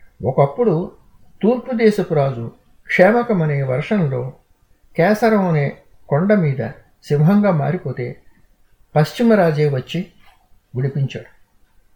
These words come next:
ఇదంతా విని శ్రీరాముడు వశిష్ఠ మహర్షిని అడుగుతున్నాడు, "గురుదేవా, మీరిందాక మాట్లాడుతూ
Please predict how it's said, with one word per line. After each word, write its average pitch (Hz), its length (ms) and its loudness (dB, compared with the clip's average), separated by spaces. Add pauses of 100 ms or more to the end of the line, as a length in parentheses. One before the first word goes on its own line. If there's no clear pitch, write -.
(140)
ఇదంతా 170 440 2
విని 175 540 0 (340)
శ్రీరాముడు 156 680 0 (440)
వశిష్ఠ 190 340 -2
మహర్షిని 160 400 0
అడుగుతున్నాడు, 147 500 -2 (1700)
"గురుదేవా, 143 640 4 (640)
మీరిందాక 170 760 0
మాట్లాడుతూ 135 1040 -2